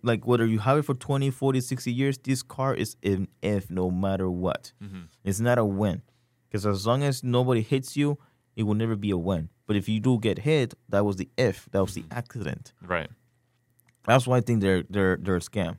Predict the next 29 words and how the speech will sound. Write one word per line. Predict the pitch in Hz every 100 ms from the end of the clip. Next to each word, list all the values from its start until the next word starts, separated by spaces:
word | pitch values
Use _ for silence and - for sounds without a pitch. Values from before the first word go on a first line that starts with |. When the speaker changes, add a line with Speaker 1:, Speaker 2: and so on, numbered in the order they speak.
| -
Speaker 2:
Yeah, | 95 76
no, | 90 92
I |
do | 101
Speaker 1:
Like, | 104
Speaker 2:
see | -
where | 92
Speaker 1:
they |
Speaker 2:
you're | 120
coming | 123
Speaker 1:
increase | 110 151 147
Speaker 2:
from. | 139
Speaker 1:
your | 143 123
rates | 104 107 110 151 - - - _ _ _ _ _ _ _
on | 117 120 110
what | 110
you're | 98
paying | - - 135 139
them | 95
for. | 80 - - _ _
Speaker 2:
Right. | 90 82 - - _ _ _ _ _ _ _ _ -
Speaker 1:
That's | 131 131
the | - 120
part | 117 110
that | 104 -
annoys | 92 90 101 107 -
me | 107
the | 87
most. | 85 85 80 76 - _